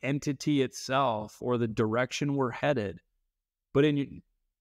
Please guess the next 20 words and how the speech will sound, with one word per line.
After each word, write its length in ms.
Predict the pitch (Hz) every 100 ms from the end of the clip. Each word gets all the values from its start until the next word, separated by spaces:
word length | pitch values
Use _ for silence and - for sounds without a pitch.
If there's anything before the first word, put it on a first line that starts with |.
| _ _
yeah, 380 | - 247 123 85
but 200 | 98 127
in 100 | 147
your 120 | 151 127
personal 600 | - 208 220 190 139 107
life, 480 | 95 98 143 - _ _ _ _ _ _ _ _ _ -
more 260 | 113 156
often 340 | 151 143 156 165
than 140 | 156
not, 280 | 120 110 139
it's 200 | 127 -
directed 500 | 127 117 117 - 123
at 140 | 135
you. 440 | 175 240 185 85 -
And 120 | 107
that's 320 | 107 120 -
why 640 | - 107 110 117 120 113 113
this 220 | 110 -
is 260 | 101 - -
so 380 | - 131 117